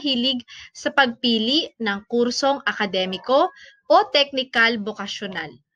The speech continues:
negosyo o hanap buhay. At ang ikalawa, nakasusuri ng mga sariling hilig ayon sa larangan at tuon ng mga ito.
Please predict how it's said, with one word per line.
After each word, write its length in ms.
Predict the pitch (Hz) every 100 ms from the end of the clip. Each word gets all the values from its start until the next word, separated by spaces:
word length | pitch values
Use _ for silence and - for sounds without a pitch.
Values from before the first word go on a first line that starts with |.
| -
negosyo 720 | 208 196 202 - 294 330 -
o 240 | 262 330 381
hanap 400 | 262 233 220 220
buhay. 480 | 190 180 175 156 - - - -
At 80 | 202 208
ang 80 | 202
ikalawa, 720 | 214 220 285 370 269 240 370 - - -
nakasusuri 800 | 285 302 311 311 339 339 359 392 349
ng 160 | 320 330
mga 320 | 285 262 269
sariling 560 | - 226 233 233 302 294
hilig 400 | 262 233 330 294 - - - - 269
ayon 320 | 302 349 330 320
sa 160 | 277
larangan 640 | 240 220 220 220 220 254 269 -
at 160 | 277 -
tuon 400 | 269 233 240 247
ng 160 | 220 208
mga 240 | 196 180 185
ito. 400 | - 196 -